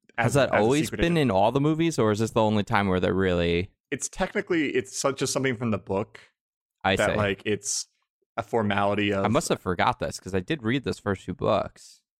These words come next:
Speaker 2: Yeah, it, they don't talk about it too much.
Speaker 1: Yeah.
Speaker 2: But it's just one of those things where theoretically, whenever he sp-, he steps onto a military base, he's supposed to be in his military uniform.
Speaker 1: I see.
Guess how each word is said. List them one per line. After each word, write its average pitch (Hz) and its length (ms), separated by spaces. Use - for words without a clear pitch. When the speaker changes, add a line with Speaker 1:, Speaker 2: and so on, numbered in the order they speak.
Speaker 2:
Yeah, 180 200
it, 170 260
they 156 140
don't 202 160
talk 165 200
about 143 140
it 101 160
too 113 220
much. - 600
Speaker 1:
Yeah. 92 380
Speaker 2:
But 127 120
it's 117 80
just 139 160
one 143 100
of 131 40
those 120 100
things 120 160
where 107 380
theoretically, 117 540
whenever 104 460
he 104 180
sp-, - 240
he 110 160
steps - 420
onto 104 460
a 98 60
military 101 420
base, 117 220
he's 107 180
supposed 110 480
to - 60
be 101 200
in - 60
his - 160
military 104 380
uniform. - 180
Speaker 1:
I 98 60
see. 92 360